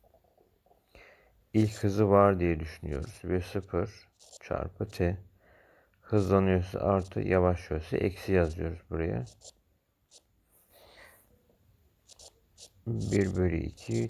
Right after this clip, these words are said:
çarpı A T kare. A bildiğin gibi tacil, ivme. İkincisi de hız, son hız. Şöyle diyelim. Gerçi gerek yok.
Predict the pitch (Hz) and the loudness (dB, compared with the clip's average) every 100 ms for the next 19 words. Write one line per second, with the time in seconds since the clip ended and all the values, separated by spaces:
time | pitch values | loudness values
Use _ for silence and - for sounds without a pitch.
0 | - - 95 90 92 - 87 101 110 117 | -6 0 0 0 0 2 2 2 0 -4
1 | - - 95 95 95 98 80 78 - - | -6 2 2 2 0 -2 -2 -4 -16 -20
2 | - - _ - _ _ _ _ _ _ | -20 -20 _ -20 _ _ _ _ _ _
3 | _ _ _ _ - _ _ _ _ - | _ _ _ _ -20 _ _ _ _ 2
4 | 95 101 110 - 104 90 87 85 80 98 | 2 2 -2 -8 -6 -4 -4 -6 -8 -10
5 | - - - 95 101 107 - - _ _ | -4 -4 -4 -6 -4 -4 -8 -20 _ _
6 | _ _ _ _ _ - 92 80 80 80 | _ _ _ _ _ 0 2 2 -4 -6
7 | - _ - - _ - - 110 104 98 | -16 _ -20 -20 _ -12 -6 -2 0 0
8 | 113 110 113 95 110 113 - - - _ | -4 -2 -2 0 2 2 -2 -18 -20 _
9 | _ _ _ _ - - - - _ - | _ _ _ _ -20 -20 -20 -20 _ -20
10 | - _ _ - - - 104 101 95 90 | -20 _ _ -20 -10 0 2 2 2 2
11 | - - - _ _ _ _ _ _ - | 2 -6 -20 _ _ _ _ _ _ -4
12 | 87 85 82 87 82 85 101 113 - _ | -2 -2 -4 -6 -4 -6 -8 -10 -18 _
13 | _ _ _ _ _ _ _ _ _ _ | _ _ _ _ _ _ _ _ _ _
14 | _ - - - - 92 87 90 - - | _ -16 -16 -16 -10 -4 -2 -4 -6 -4
15 | 101 - - | -4 -6 -18